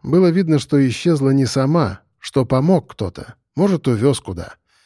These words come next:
И батя перестал пить и ругаться с мамкой, даже успокоился вроде как.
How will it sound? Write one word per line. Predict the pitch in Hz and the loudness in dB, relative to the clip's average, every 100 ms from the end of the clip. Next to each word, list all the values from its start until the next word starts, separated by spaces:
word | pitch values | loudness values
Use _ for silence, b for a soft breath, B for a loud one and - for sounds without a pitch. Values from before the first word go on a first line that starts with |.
| _ _ _ - | _ _ _ -2
И | 139 | 2
батя | 202 196 | 2 2
перестал | 190 190 - 160 113 | 0 0 2 0 0
пить | - 147 | -2 -2
и | 127 | 0
ругаться | 123 127 120 113 | 0 -2 -2 -6
с | - | -2
мамкой, | 147 190 170 165 147 b b b b | 0 0 0 -2 -4 b b b b
даже | 131 202 185 | 0 2 2
успокоился | 135 151 135 175 147 - 104 | 0 -2 0 2 2 0 -6
вроде | 104 90 | -6 -8
как. | - - - | -12 -16 -20